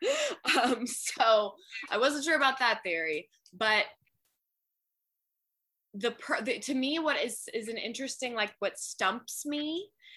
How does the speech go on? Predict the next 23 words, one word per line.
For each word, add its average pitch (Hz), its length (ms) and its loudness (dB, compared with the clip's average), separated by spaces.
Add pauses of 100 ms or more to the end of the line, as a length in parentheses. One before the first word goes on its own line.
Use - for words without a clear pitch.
(280)
is 220 220 2
investigating 220 840 -2
what 190 180 -2
the 185 80 -10 (160)
purple 220 380 -6 (380)
is. - 460 -16 (1300)
Like, 208 200 0
is 220 140 0
the 240 100 -4
purple, 240 480 -2
then 220 140 0
I 214 120 2
was 208 160 -4
like, 208 200 -2
"Is - 160 -4
this - 220 -6
kind 220 240 -2
of 214 100 -4
a, 202 100 0 (100)
a 190 120 -4
more 190 160 -8
spiritual 214 760 -8
poem? 302 360 -6